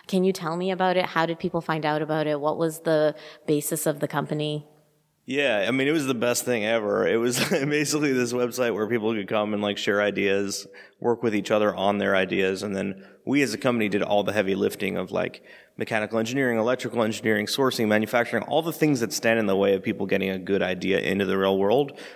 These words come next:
Speaker 2: We tried to turn it into a platform where if an idea was truly good, we would make sure there was no impediments to that idea actually spreading in the world. And it was a,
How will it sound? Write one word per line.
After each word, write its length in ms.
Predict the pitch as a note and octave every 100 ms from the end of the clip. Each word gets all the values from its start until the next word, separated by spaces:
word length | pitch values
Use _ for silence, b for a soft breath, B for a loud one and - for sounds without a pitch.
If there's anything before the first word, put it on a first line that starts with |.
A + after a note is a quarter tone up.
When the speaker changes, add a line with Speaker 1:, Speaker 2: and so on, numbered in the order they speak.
| B
Speaker 2:
We 100 | A#2+
tried 220 | - A2+
to 60 | G2
turn 300 | F2+ G#2+ G2+
it 20 |
into 260 | G2+ G2 G2
a 60 |
platform 840 | F#2+ G2 F#2+ - G2 G2+ G2+ G2+ G2
where 480 | G2 G2 F#2+ F#2+ F#2 B B
if 200 | - A2+
an 60 | A2+
idea 320 | G#2 G#2 A#2
was 160 | G#2+ G2+
truly 360 | - B2 G#2+
good, 500 | F#2 G#2 D3 E3 D3+ -
we 160 | G#2+ G#2+
would 100 | G2
make 180 | G2+ G2
sure 140 | G#2+
there 120 | G2+
was 180 | G2 F#2+
no 200 | G2+ G2
impediments 520 | F#2+ G2 F#2+ G2 F#2+
to 40 | -
that 160 | F#2+ F2+
idea 340 | F#2 F#2+ F2+
actually 520 | - F2 - G2 F#2+
spreading 460 | - - G2 F#2 D2+
in 100 | D#2+
the 80 | C#2
world. 440 | C#2 D2 - - B B B B _ -
And 400 | G#2+ G#2 G2+ G#2
it 60 |
was 220 | A2 A2+
a, 80 | G#2+